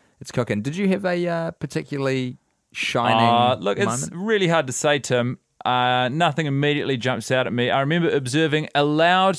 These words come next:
Speaker 2: to you at one point in a scene set in Somali's car as she drives Zaccoli back to his abode. I
Speaker 1: Just
Speaker 2: thought
Speaker 1: the
Speaker 2: that the soundtracking, the audio on that was
Speaker 1: The purr of the engine
Speaker 2: Yeah.
Speaker 1: while we're inside the vehicle.
Speaker 2: Outstanding.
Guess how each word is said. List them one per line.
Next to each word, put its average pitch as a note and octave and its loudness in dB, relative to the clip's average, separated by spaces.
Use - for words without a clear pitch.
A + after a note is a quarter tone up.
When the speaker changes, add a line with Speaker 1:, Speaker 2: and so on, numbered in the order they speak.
Speaker 2:
to E3+ -4
you E3+ 2
at D3 -2
one E3 0
point G#2 -4
in A#2+ -6
a B2+ -2
scene F3+ 0
set - -4
in C#3+ -4
Somali's E3 -2
car A#2 -2
as F2+ -10
she G2+ -10
drives G#2 -2
Zaccoli G#2+ -6
back G#2+ -4
to A2 -8
his G2+ -4
abode. A#2+ -2
I C#3 0
Speaker 1:
Just C3+ 0
Speaker 2:
thought F#3+ 2
Speaker 1:
the D#3+ -4
Speaker 2:
that B2 -14
the C#3+ 0
soundtracking, E3 0
the C#3 -2
audio C#3 0
on A2 -2
that A2 -2
was A2+ -2
Speaker 1:
The - -8
purr C#3+ 4
of G#2 -4
the G#2+ 0
engine B2+ -6
Speaker 2:
Yeah. A#2 0
Speaker 1:
while A2 2
we're G#2+ 0
inside G#2 -2
the F#2 -6
vehicle. F#2+ 0
Speaker 2:
Outstanding. F2 -4